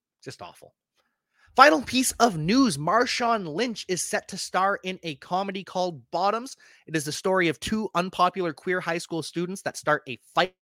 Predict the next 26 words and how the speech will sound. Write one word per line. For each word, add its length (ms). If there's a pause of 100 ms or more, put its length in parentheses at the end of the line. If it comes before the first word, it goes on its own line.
(160)
club 320 (460)
attempting 500
to 160
lose 440 (420)
it 140 (140)
before 300
graduation. 640 (760)
People 240
are 100
obviously 400
freaking 460
out 280
because 280
that's 220
what 100
people 240
do 160
in 80
these 140
situations. 600
But 300 (680)
if 140
you 100
liked 240
American 380
Pie 480